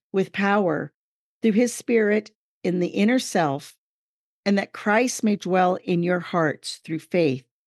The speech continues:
that you, rooted and grounded in love, may have strength to comprehend with all the holy ones what is the breadth and the length and the height and the depth,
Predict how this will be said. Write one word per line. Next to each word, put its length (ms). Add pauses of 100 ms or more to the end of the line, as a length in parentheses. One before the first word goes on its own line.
(580)
that 220
you, 560 (440)
rooted 500
and 240
grounded 420
in 160
love, 500 (640)
may 140
have 220
strength 640 (300)
to 80
comprehend 1000
with 180 (140)
all 360
the 120
holy 280
ones 460 (600)
what 200
is 240
the 80
breadth 460 (680)
and 160
the 60
length 540 (320)
and 180
the 60
height 680 (100)
and 180
the 60
depth, 580